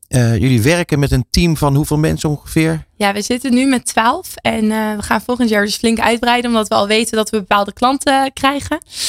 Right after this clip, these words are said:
Speaker 1: Ga je niks
Speaker 2: Eh,
Speaker 1: over zeggen nog?
Speaker 2: ga ik nog niks over
Speaker 1: Oké.
Speaker 2: zeggen. <laughs> Eh, nee, dus, eh, ben wel echt nu, eh, aan, daarom zijn we ook naar een groter pand gegaan, omdat we gewoon, eh, ja, we gaan echt flink opschalen.
Speaker 1: Ja.
Speaker 2: En, ehm, ja,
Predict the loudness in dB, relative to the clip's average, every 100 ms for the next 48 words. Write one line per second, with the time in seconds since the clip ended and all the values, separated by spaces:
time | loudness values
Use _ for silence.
0 | -6 0 2 4 2 2 0 0 0 2
1 | 0 0 0 2 0 0 0 2 2 2
2 | 2 0 -2 -2 -4 -4 -12 -14 -10 -2
3 | 0 2 0 0 0 0 -2 0 2 2
4 | 2 0 2 2 2 0 -4 -2 0 0
5 | 2 0 0 -2 -2 0 0 0 -2 -2
6 | -2 -4 -2 -2 -2 0 -2 -4 -2 0
7 | 0 -4 -6 -6 -2 0 0 -2 -4 -6
8 | -6 -6 -8 -6 -6 -4 -4 -4 -6 -2
9 | 0 0 -4 -4 0 0 0 -4 _ 0
10 | 2 2 0 0 0 0 -2 -4 -8 -6
11 | -2 0 -2